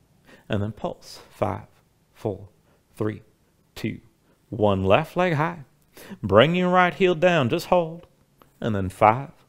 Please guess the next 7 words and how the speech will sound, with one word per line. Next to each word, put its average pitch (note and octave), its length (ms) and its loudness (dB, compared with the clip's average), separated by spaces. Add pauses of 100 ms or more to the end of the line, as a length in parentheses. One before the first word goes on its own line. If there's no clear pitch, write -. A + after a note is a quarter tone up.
(260)
four, B2 420 0 (380)
three, B2+ 320 -2 (500)
two, B2+ 280 -2 (420)
one, A#2+ 360 2
right G2 260 2
leg D#3+ 180 -2
high. D3+ 240 -4